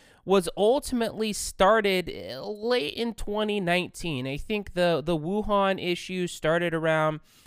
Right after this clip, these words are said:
November, October, maybe even a bit earlier. But since China is an authoritarian regime, there wasn't a lot of information that was able to be put out into the public.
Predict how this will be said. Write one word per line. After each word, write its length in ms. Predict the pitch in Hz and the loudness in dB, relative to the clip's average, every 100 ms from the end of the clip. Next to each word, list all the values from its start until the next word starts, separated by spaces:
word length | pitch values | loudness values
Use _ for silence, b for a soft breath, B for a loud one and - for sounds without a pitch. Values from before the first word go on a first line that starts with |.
| b b | b b
November, 600 | 135 139 110 135 180 190 | -2 0 2 0 2 2
October, 640 | 143 - - 131 160 202 | 2 0 -2 -2 0 -2
maybe 260 | 190 175 180 | -2 -2 -2
even 240 | 180 165 | -4 -2
a 60 | 127 | -2
bit 260 | 110 123 - | -2 -2 -2
earlier. 560 | 104 110 151 196 226 269 b b b b - | -6 -4 -2 0 -2 -4 b b b b 0
But 140 | 196 | 0
since 280 | - 311 - | 0 -2 -2
China 600 | - 202 220 208 180 160 | 2 4 4 4 4 2
is 220 | 160 165 | 0 -2
an 80 | 165 | 0
authoritarian 800 | 165 180 190 185 - 180 170 165 | -2 0 0 0 0 0 2 0
regime, 760 | 135 135 110 175 202 170 147 139 b b b | 2 0 0 -2 0 0 0 -4 b b b
there 160 | - 196 | 0 2
wasn't 320 | 214 269 269 | 4 0 0
a 80 | 254 | 2
lot 200 | 190 185 | 4 4
of 140 | 170 | 4
information 720 | 165 156 151 143 147 - 131 | 0 -2 -2 0 -2 -2 -4
that 180 | 123 107 | -2 0
was 180 | 120 117 | -2 -2
able 220 | 139 131 | -4 -4
to 80 | 127 | -6
be 240 | 135 127 - - | -6 -8 -8 -6
put 280 | - 151 - | 0 0 0
out 200 | 135 131 131 | 0 0 -2
into 300 | 127 - 123 | -6 -4 -4
the 160 | 104 | -4
public. 760 | - - 123 131 104 87 - | -4 -4 -2 -4 -6 -10 -12